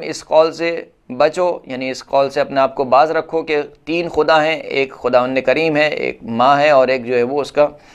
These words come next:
آ، بیٹا ہے، یہ جو عیسائیوں کا نظریہ ہے، کہ اگر اس اپنے عقیدے سے بچو، باز رہو تو یہ تمہارے لیے زیادہ بہتر ہے۔ خدا فقط و فقط واحد اور تنہا ہے،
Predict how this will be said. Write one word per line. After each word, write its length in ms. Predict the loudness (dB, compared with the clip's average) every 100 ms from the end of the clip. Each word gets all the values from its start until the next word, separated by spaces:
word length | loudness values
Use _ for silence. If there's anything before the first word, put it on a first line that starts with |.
| -20 -12
آ، 240 | -2 0 0
بیٹا 400 | 0 2 2 2
ہے، 120 | 0 -6 _ _ _ -12
یہ 160 | -10
جو 260 | -6 -6 -6 -8
عیسائیوں 380 | -4 -2 -2 -4
کا 100 | -4
نظریہ 420 | -2 -2 2 2
ہے، 140 | 2
کہ 100 | 2
اگر 320 | 2 2 0
اس 260 | -2 -6 -8
اپنے 240 | -10 -4 -2
عقیدے 360 | -2 -2 -2
سے 160 | -2 0
بچو، 400 | 0 0 0 -2 -8 _ 0
باز 280 | 4 4 2
رہو 340 | 0 0 -4
تو 160 | -8 -10
یہ 140 | -8 -6
تمہارے 280 | -4 -4 -4
لیے 140 | -4
زیادہ 300 | 0 2 4
بہتر 300 | 2 2 0
ہے۔ 180 | -2 -6 -10 _ _ _ _
خدا 280 | -2 2 4
فقط 360 | 2 0 0 -2
و 40 |
فقط 380 | -2 0 0 -2 -12 0
واحد 380 | 0 0 -4 -4
اور 180 | -6
تنہا 520 | -2 0 0 0 0
ہے، 140 | 2